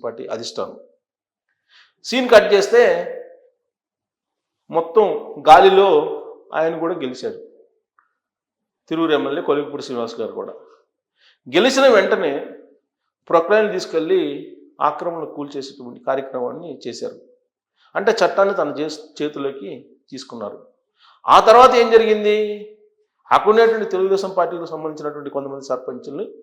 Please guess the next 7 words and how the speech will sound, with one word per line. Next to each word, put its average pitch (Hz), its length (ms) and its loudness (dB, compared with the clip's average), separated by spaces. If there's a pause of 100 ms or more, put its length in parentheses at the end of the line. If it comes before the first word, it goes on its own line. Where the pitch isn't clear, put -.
(420)
టార్గెట్ 147 380 0
చేశారు. - 300 -12 (640)
దాంతో 220 360 6
ఆ 180 100 6
సర్పంచ్కి 190 540 -2
సంబంధించినటువంటి 151 760 -6
సతీమణి 160 720 -8